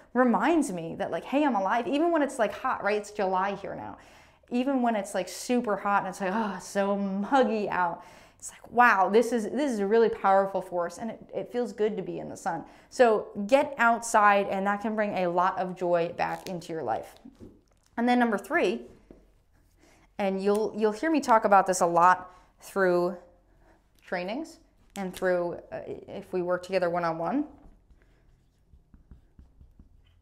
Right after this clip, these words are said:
I hope you can see that green there on the board. It says positivity. And surround yourself with positivity. Surround yourself with positive inputs.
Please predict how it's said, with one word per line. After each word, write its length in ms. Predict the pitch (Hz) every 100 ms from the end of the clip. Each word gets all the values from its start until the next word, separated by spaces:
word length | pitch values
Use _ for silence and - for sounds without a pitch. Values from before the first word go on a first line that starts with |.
| _ _ _ _ - _ - _ _ -
I 40 | 180
hope 160 | 208
you 60 | 214
can 120 | 185
see 220 | - 226
that 200 | 202 160
green 240 | 180 202 240
there 140 | 180
on 80 | 165
the 80 | 165
board. 220 | 170 175
It 60 | 160
says 180 | -
positivity. 840 | - - 254 254 190 226 185 143 - - _ _ _ _ -
And 440 | 202 190 185 185 - -
surround 580 | - - 226 233 302 392
yourself 580 | 262 - 196 175 - - _ _
with 160 | 208
positivity. 720 | - 214 220 196 185 165 156 - - - _
Surround 460 | - 240 254 349
yourself 440 | 359 - 220 190 190
with 160 | 190
positive 720 | - - - 254 254 254 220 208
inputs. 560 | - 196 175 175 -